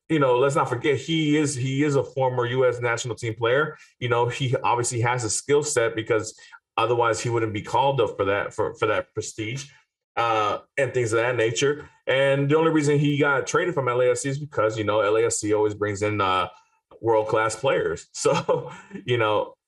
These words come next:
and with that being said, I mean, who knows? Maybe this kinda resurrects Bear, Bear's time to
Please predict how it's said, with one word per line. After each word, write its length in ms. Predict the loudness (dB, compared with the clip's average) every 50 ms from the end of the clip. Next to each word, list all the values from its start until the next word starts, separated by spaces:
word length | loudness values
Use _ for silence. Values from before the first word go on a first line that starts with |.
| _ _ _ _ -2
and 480 | 0 0 2 2 0 0 0 -2 -2 -6 _ -4
with 100 | -2 0
that 160 | 2 2 2 2
being 140 | 2 0
said, 240 | 0 0 0 0 2
I 60 | 2
mean, 180 | 0 0 0 -2
who 160 | -2 -2 0
knows? 360 | 2 2 2 2 0 -2 -6 _ -20 -20 -20 -20 -8 -2
Maybe 280 | 0 0 0 0 0
this 180 | 0 0 -2 -2
kinda 180 | -2 -2 0 2
resurrects 600 | 2 0 0 0 -2 0 0 0 0 -2 -6 -10
Bear, 580 | -12 -10 -6 -2 0 2 2 2 2 0 -2 -2
Bear's 440 | -2 0 0 2 2 0 0 -2 -6
time 460 | -6 -2 -2 0 0 0 -2 -4 -6 -6 -4 -2
to 260 | -2 -2 -2 -4